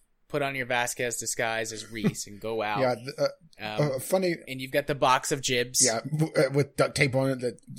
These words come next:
Speaker 2: says Reese. But funny thing is that the, uh, game face that you have at the be-, very beginning of the,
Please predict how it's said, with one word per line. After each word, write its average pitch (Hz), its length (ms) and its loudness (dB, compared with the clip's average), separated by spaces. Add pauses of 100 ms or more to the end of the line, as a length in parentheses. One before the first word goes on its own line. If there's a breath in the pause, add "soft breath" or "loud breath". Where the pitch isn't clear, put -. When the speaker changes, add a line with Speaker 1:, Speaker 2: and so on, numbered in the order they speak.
Speaker 2:
says 120 320 2
Reese. 110 280 -4
But - 360 -2
funny 160 220 6
thing 139 340 2
is 113 280 -2
that 110 280 -2 (500)
the, 127 400 0
uh, 113 220 0 (480)
game 120 260 -2
face 139 280 0
that 131 140 -2
you 117 120 -2
have 113 400 -4
at 107 120 -6
the 104 80 -6
be-, 101 320 -6
very 113 280 0
beginning 104 360 -4
of 107 80 -4
the, 107 220 -6